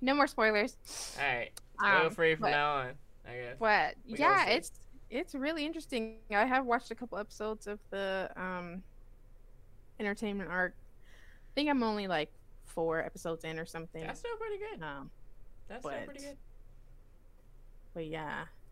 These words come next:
Speaker 1: It's getting pretty interesting.
Speaker 2: It
Speaker 1: It's, it's getting
Speaker 2: is.
Speaker 1: pretty interesting.
Speaker 2: I'm super excited to see where they're gonna go from this, 'cause,
Speaker 1: <clears throat>
Speaker 2: uh, you're not caught up, up to date, so I can't even talk to you
Speaker 1: Nope, you
Speaker 2: about
Speaker 1: can't
Speaker 2: that.
Speaker 1: talk to me
Speaker 2: Oh my
Speaker 1: about it.
Speaker 2: God.
Speaker 1: But I will catch up, I promise.
Speaker 2: All right.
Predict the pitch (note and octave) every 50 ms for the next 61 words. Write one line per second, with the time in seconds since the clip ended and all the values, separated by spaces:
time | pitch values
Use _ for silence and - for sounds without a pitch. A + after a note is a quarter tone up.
0 | - - - - - - - - - - - - - - - - - - - -
1 | - - - - - - - - - E4+ F4+ F4+ G4 F#4+ F#4 F#4+ F#4+ - D4+ -
2 | - - G3+ G3+ A#3+ A#3+ - A#3+ A#3 A#3+ C4+ - - C#4 C#4+ G#4+ G4 E3 D#3+ D4+
3 | D#4 D#4 D4+ D4+ D4 C#4+ D4 D4 - A3 G3+ F#3 F3 F3 F3 F3 F3 F3 F3 F#3+
4 | G#3 G3 F#3 F3 F3 F3+ F3 E3+ E3 - F3 D#3+ D#3+ D#3 D#3 D#3 D#3 - D#3+ D#3
5 | D#3 D3+ D3+ D3+ D3 D3 D3 C#3+ C#3+ D3 D3 D#3 - - - - - D3+ - -
6 | B3+ - - - - - - - - - - - - - - D3 D3 C#3+ C#3 C#3
7 | C#3 C3+ C#3 C#3 C#3+ C#3 C#3 C#3 C#3 C#3 C#3 C3+ D3 D3+ D3+ - - D#3 C#3 -
8 | - D3 C#3+ C#3+ D3+ C#3+ - - - C#3+ C#3 C#3 C#3 C#3+ C#3+ C#3 C#3 C#3 C#3 D3+
9 | D3+ D#3 - - D#3 - - G#3+ G#3 A#3+ F3+ E3 E3 D#3 D#3 D3+ D3 C#4 D#4 B3+
10 | - - G#3 G#3 - - G#3 G3 F#3 F3+ E3+ F3 E3+ E3 E3 F#3+ F#3 F3 E3 E3
11 | E3 F#3+ - - - - - - - - - - - - C#4+ D4+ D4+ D#4 D#4 C#4+
12 | D4+ C#4+ C#4+ - C4+ A3 - - F#3 A#2 - - E3+ G#3+ A3 G3 F3+ C#3+ G#2+ D#3
13 | E3 G3 A3 A3 G#3 F#3+ F#3 F#3